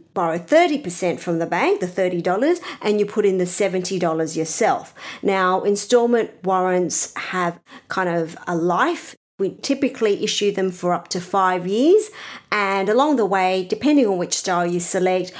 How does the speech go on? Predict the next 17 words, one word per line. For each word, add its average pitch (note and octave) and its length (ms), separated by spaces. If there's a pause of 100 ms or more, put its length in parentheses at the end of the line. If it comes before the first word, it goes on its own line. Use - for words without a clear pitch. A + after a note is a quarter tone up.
we've F3+ 140
got A3+ 180
ones G3 320
which F#3 240
are F3 320 (540)
what G3 160
we F3+ 80
call F3 260
self-funding B3 720
installments. C#4+ 760 (300)
As G#3+ 160
you G3+ 100
mentioned, G#3+ 580 (280)
any D4 260
dividends A3 760
from F#3+ 320
that G#3+ 340